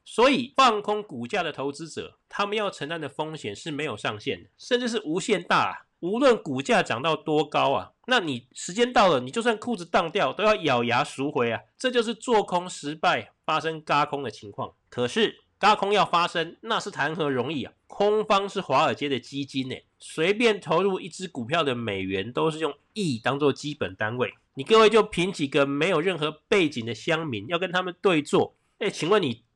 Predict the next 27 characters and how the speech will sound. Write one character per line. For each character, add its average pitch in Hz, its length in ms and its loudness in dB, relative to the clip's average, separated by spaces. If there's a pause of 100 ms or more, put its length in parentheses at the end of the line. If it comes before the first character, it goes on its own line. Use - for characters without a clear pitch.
钱 165 240 0
在 202 140 6
哪？ 110 300 0 (300)
人 196 360 4
在 220 160 6
哪？ 113 280 0 (140)
讲 170 120 -4
难 202 140 2
听 233 140 0
一 247 60 -2
点， 190 280 2
你 160 60 0
一 175 100 0
个 202 140 4
死 - 180 -6
老 160 160 4
百 147 220 2
姓 156 260 -8 (160)
跟 214 160 2
华 196 220 2
尔 147 80 4
街 180 180 0
作 196 220 2
对， 160 280 0
扑 - 180 -2 (180)
街 226 260 2
啦！ 180 300 0